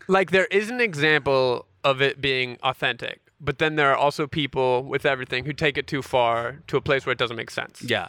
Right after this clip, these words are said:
Speaker 1: And it hurts
Speaker 2: Well,
Speaker 1: the
Speaker 2: just
Speaker 1: point
Speaker 2: the
Speaker 1: of the
Speaker 2: idea
Speaker 1: whole
Speaker 2: that
Speaker 1: thing.
Speaker 2: if you're a white person, you can't partake in or be a part of a culture that black people created
Speaker 1: Or
Speaker 2: is a
Speaker 1: even learn
Speaker 2: weird
Speaker 1: from
Speaker 2: thing.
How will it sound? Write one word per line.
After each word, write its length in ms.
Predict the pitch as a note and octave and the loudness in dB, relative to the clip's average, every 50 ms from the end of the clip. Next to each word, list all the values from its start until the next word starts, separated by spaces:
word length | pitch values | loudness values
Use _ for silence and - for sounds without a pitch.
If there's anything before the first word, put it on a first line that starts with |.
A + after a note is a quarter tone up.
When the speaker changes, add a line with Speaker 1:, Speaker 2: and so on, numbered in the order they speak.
| - | -6
Speaker 1:
And 100 | D3+ C#3 | -6 -4
it 60 | B2 B2+ | -4 -2
hurts 260 | C#3+ C3+ B2+ - - | -2 -2 -2 0 0
Speaker 2:
Well, 120 | E3+ - - | 2 2 2
Speaker 1:
the 300 | A#2+ A#2+ A#2+ A#2+ - D3 - - | 0 -4 -6 -8 -10 -14 -14 -6
Speaker 2:
just 280 | C3+ B2 E3+ G3+ F3+ D#3 | -2 0 2 2 2 2
Speaker 1:
point 20 | |
Speaker 2:
the 60 | G3 F3 | 2 2
Speaker 1:
of 60 | D#3 | 2
the 40 | D#3 | 0
Speaker 2:
idea 140 | D#3 D3+ D3 C#3 | 0 2 2 2
Speaker 1:
whole 60 | C3+ | 4
Speaker 2:
that 160 | C3 B2+ C3 | 4 2 2
Speaker 1:
thing. 80 | - C3 | 0 -4
Speaker 2:
if 120 | - - | -4 0
you're 120 | D3 C3+ | 0 2
a 40 | B2+ | 2
white 280 | B2 B2 B2 B2+ B2 - | 2 2 2 0 0 -2
person, 540 | - B2 A#2+ G#2+ - - A2 G#2+ A2 A2+ - - - _ _ _ _ _ _ _ _ _ _ _ - | 0 0 2 2 0 0 -2 -2 -4 -4 -8 -14 -20 _ _ _ _ _ _ _ _ _ _ _ -2
you 180 | B2 A#2+ B2 - _ | 0 0 0 0 _
can't 540 | - - - C3+ B2+ B2 A#2+ A#2+ A#2+ - - - _ _ _ - - _ _ | -8 -4 0 0 2 2 0 -2 -4 -8 -12 -14 _ _ _ -20 -20 _ _
partake 560 | D3+ C3 B2 - - C3+ B2+ B2 B2 A2+ - | 0 2 2 0 0 0 0 0 2 2 0
in 120 | B2+ A#2 A#2 | 0 2 2
or 80 | A2+ | 2
be 120 | G#2 A#2+ A#2 | 2 2 2
a 60 | A2 | 2
part 320 | - - B2 A#2+ A#2 A2 G#2 | 0 2 2 4 4 4 2
of 80 | F#2+ | 0
a 40 | A2 | -2
culture 440 | - - - A2+ A2 - - A2 G2+ | -2 0 0 0 0 0 0 0 0
that 200 | G2+ A2 G2+ F#2+ | -2 -4 -4 -2
black 260 | - G#2 G#2+ - - | -2 -2 -2 -2 -4
people 200 | A#2 G#2+ G2+ G#2+ | -6 -6 -6 -6
created 540 | - - - A2 G#2 A2 A2 G#2+ G2+ F#2+ F#2 - - - - | -6 -4 -2 0 0 0 0 0 -2 -4 -6 -12 -12 -2 2
Speaker 1:
Or 100 | D#3+ D#3 E3 | 2 4 4
Speaker 2:
is 180 | F3 E3 D3 D#3 | 4 4 4 4
a 40 | D3+ | 2
Speaker 1:
even 100 | C#3+ C3+ | 2 2
learn 140 | D3 D3+ D#3+ | 2 2 4
Speaker 2:
weird 220 | D#3 D#3 D3+ C#3+ | 4 2 2 0
Speaker 1:
from 200 | - - C#3+ C3+ C3 | -2 0 2 2 2
Speaker 2:
thing. 380 | - C3 G#2 F#2 F#2 F2+ F#2 | 2 0 -2 -4 -6 -10 -12